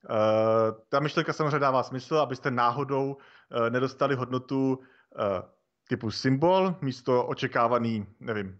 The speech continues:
čísla nebo, eh, řetězce a nepoužili to, tak vám ten systém radši vyhodí typovou chybu. Ale pokud ji nemáte ošetřenou, tak to znamená, že váš, vaše celá aplikace spadne. To považuji za další docela nepěknou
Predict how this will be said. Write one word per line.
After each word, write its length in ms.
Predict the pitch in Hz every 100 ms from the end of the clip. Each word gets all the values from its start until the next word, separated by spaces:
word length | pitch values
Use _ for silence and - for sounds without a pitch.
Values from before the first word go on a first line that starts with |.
| -
čísla 460 | 120 147 135 143 135
nebo, 340 | 127 101 101
eh, 600 | 98 - - - - 113
řetězce 600 | 117 123 160 - 160 151 151
a 180 | 127
nepoužili 500 | 120 123 120 107 107
to, 200 | 101 123
tak 160 | 120 120
vám 140 | 123
ten 140 | 117 123
systém 320 | 127 - 120
radši 240 | 117 -
vyhodí 300 | 120 123 117
typovou 300 | 117 123 117
chybu. 300 | 110 95 101
Ale 100 | 131
pokud 300 | 131 151 170
ji 60 | 160
nemáte 320 | 143 139 139
ošetřenou, 520 | 131 131 - 139 135
tak 140 | 131 127
to 80 | 127
znamená, 300 | 123 123 123
že 220 | 131 123 - -
váš, 340 | 120 120 123 - 143
vaše 180 | 117 117
celá 140 | 127
aplikace 380 | 107 110 110 110
spadne. 400 | - 92 - 98
To 180 | - 123
považuji 460 | 123 123 113 117
za 260 | 107 113 107 - - -
další 420 | 117 113 - 117
docela 320 | 110 107 120 110
nepěknou 560 | 104 104 - 107 107